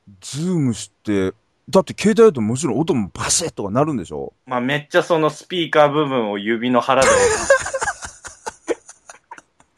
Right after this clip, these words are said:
Speaker 1: お前、もう計算ずくめや。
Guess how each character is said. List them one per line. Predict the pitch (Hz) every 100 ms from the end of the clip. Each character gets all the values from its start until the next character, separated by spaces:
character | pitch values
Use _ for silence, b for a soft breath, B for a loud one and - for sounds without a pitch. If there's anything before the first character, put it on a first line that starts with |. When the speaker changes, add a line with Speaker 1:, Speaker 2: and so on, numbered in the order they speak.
| 277 240 170 139 117 - _ -
Speaker 1:
お | - 117
前、 | 104 117
も | 139 123
う | -
計 | - 175 277 285
算 | 247 269 262
ず | 233 226
く | 214
め | 151
や。 | 101 76